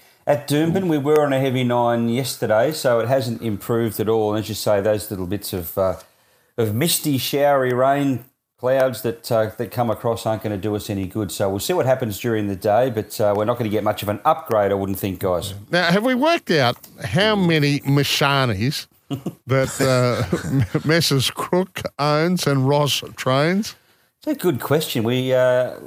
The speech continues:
Speaker 1: uh, Sammy Hi-, Hyland and I had, uh, Les Ross on the Darling Downlow a few weeks ago. It's actually before the two-year-old season. But we didn't actually ask him how many Mashanis they were. I wonder if he even knows that, Les.
Speaker 2: Oh.
Speaker 1: He, uh,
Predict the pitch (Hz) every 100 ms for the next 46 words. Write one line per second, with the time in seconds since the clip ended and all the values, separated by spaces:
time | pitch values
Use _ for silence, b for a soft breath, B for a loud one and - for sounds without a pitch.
0 | - 127 131 127 - 170 165 135 120 -
1 | 127 123 123 123 127 123 113 113 117 113
2 | 113 101 113 107 104 113 117 104 110 -
3 | 98 98 92 - 104 107 101 92 110 135
4 | 131 98 95 110 98 113 139 120 101 92
5 | 92 170 170 185 180 143 107 104 - 156
6 | 190 113 - 107 95 90 85 - 95 92
7 | 151 - b b b _ 143 175 240 196
8 | 151 - 123 117 151 - 117 85 127 120
9 | 120 117 113 110 123 - 135 117 113 107
10 | - 104 98 107 180 107 117 170 120 113
11 | 101 98 92 98 160 165 - - - 90
12 | 156 170 175 165